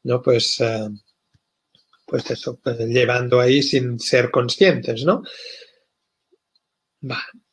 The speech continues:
Todo ok, Luz, gracias, María José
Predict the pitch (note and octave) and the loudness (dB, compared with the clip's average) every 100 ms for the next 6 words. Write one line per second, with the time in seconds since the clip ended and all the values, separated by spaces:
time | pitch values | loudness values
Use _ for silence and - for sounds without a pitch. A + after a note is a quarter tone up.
0 | _ _ _ _ _ _ _ _ _ C#3+ | _ _ _ _ _ _ _ _ _ 4
1 | C3 A#2+ D3+ E3 E3+ D3 D#3 F3+ E3+ B2+ | 6 6 6 8 8 8 8 8 4 0
2 | C#3+ D3 D3+ D#3 D3+ C#3+ B2 B2 - - | 0 2 2 4 2 -2 -4 -4 -6 -6
3 | C#3+ C#3+ D3+ D3+ | 0 2 2 -4